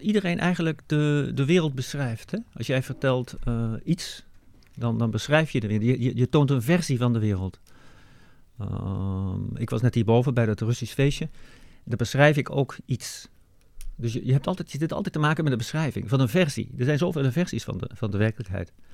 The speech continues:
Dus, eh, iedereen die iets zegt, die iets doet, die heeft, eh, altijd te maken met, met de wereld en een versie daarvan. En er zijn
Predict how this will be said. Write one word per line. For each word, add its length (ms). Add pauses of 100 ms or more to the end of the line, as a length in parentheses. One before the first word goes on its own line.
(800)
Dus, 480
eh, 140 (100)
iedereen 380
die 140
iets 260
zegt, 360 (260)
die 220
iets 140
doet, 340 (480)
die 320
heeft, 420
eh, 260
altijd 280
te 60
maken 340
met, 200 (880)
met 180
de 80
wereld 360
en 220
een 100
versie 280
daarvan. 420 (180)
En 100
er 60
zijn 240